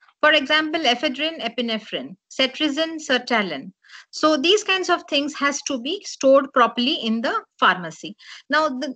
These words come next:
this brings us to, again, the infrastructure requirement for a pharmacy. You need to have a pharmacy which is big enough and which has adequate space and partition so that you can store your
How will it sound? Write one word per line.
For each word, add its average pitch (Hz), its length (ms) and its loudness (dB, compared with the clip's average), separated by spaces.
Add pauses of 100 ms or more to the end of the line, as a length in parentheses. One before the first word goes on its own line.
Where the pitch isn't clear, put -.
(140)
this 339 240 0
brings 320 300 -4
us 370 180 2
to, 320 120 -4
again, 262 360 2
the 320 120 2
infrastructure 254 720 0
requirement 302 600 0
for 302 160 0
a 302 80 4
pharmacy. 294 580 0 (300)
You 294 220 -2
need 269 280 0
to 392 100 0
have 320 200 2
a 269 80 0
pharmacy 226 560 0
which 285 200 -4
is 220 100 -2
big 196 200 -6
enough 294 300 0 (320)
and 240 220 2
which 262 140 0
has 277 240 0
adequate 240 480 0
space 262 540 -2 (120)
and 226 360 2 (100)
partition 196 440 2 (360)
so 294 180 2
that 359 240 0
you 262 140 -2
can 269 160 -2
store 294 320 0
your 302 260 2